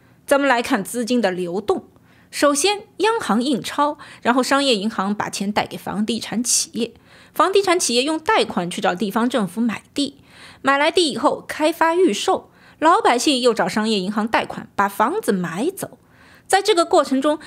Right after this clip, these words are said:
银行进行了信贷扩张，放大了货币乘数，而地方政府也用卖地这个动作增加了税收。老百姓呢，虽然背了债，但是有了自己的房子，满足了居住需求。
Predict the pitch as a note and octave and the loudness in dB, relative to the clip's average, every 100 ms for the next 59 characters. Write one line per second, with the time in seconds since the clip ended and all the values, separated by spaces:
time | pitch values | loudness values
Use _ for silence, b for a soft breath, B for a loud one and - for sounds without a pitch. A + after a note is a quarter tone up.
0 | - C#4 G4+ - A3+ B3 D4+ G#3 F#3 G3 | -2 0 0 2 2 2 0 -2 -4 -6
1 | G#3 - A3+ F3+ G3 - - - - A#3 | -6 -4 -4 -2 -4 -2 -4 -2 0 -2
2 | B - - D4+ F#3 F3 F#3+ D#3 F3 G#3 | B -4 0 0 0 -2 -2 -2 0 0
3 | - F#3 - F3+ F#3 A3 B B B D#4 | 0 -6 -6 -6 -6 -8 B B B -2
4 | F4 G4 A4 A4 A4 A3+ F3+ F3+ G3+ A#3 | 2 2 0 2 2 2 -2 0 2 2
5 | B3+ G#4 G#4+ C4+ C4+ C5 A#4+ G#3+ G#3 F#3 | 0 0 2 0 -2 -4 -2 0 0 -2
6 | G#3+ F#3 F#3+ E3+ B - F4+ G4 G#4 G4+ | -2 -2 -2 -4 B -2 0 0 -2 0
7 | F4+ F#4+ - - - D4+ - - C#4+ - | 2 2 0 -4 -6 -6 -4 -2 -2 -4
8 | b b b _ D4+ D#4+ C4 D#4 D4 C4 | b b b _ 2 2 2 2 2 0
9 | - - - F#4+ G4+ G4+ D4+ A3+ A#3 A#3+ | -4 -18 -2 2 4 6 4 4 4 2
10 | G#3+ F3 F#3 - B - B3 G3 - F3 | 2 0 -2 -2 B 0 0 -2 -4 -2
11 | C#3 D3 F3+ B3 F#3+ F3 D3+ E3 - F3+ | -4 -6 -6 -2 -2 -2 -8 -8 -6 -4
12 | A3+ B3 - b - A#3 A3 G3+ F#3+ G#3+ | -2 -4 -8 b -2 0 0 -4 -4 -2
13 | C4 E4+ - - C#4+ F#4 F#4+ - C4 - | 2 0 0 -8 -2 -2 0 2 2 0
14 | - E3 - | -8 -8 -8